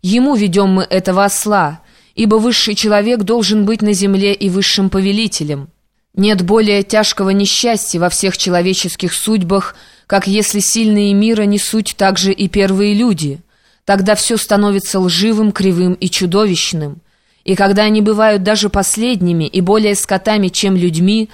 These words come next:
тогда поднимается и поднимается толпа в цене, и, наконец, говорит даже добродетель толпы: «Смотри, лишь я добродетель».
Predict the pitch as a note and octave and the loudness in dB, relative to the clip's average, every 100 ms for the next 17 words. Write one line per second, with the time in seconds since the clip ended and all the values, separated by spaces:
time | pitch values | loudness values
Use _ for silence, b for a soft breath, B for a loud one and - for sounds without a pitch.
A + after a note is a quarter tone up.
0 | b b b - G3 G3 G#3+ A3 G#3+ A3 | b b b -2 0 0 0 2 2 2
1 | B3 G#3+ - - E3+ F#3+ F#3 G#3 A#3 A#3+ | 2 0 -2 -2 0 0 2 2 0 0
2 | G#3+ - F3+ F#3 F#3+ G3+ - - G3+ G#3 | -2 -4 0 0 0 -2 -2 -2 0 2
3 | G#3+ D3+ E3 b b F#3 G3 G3 G3+ G#3+ | 0 -2 -8 b b 0 0 2 0 0
4 | F#3 F#3 G3 G3+ G#3+ F3+ F#3+ F3+ F3+ F3 | 0 0 2 2 0 0 0 0 -2 0
5 | F3+ F3+ F#3 F#3 E3 F#3 E3+ - G3 D#3+ | 0 0 0 -2 -2 -2 -2 0 0 0
6 | D3 b b - G#3 G3 G3 A#3 F#3+ - | -4 b b -2 0 0 0 0 -2 -2
7 | F3 G3 - E3+ A3+ G3 E3 F3 F3 E3 | -2 0 0 0 2 2 0 0 0 -2
8 | D3 - C#3 | -2 -6 -12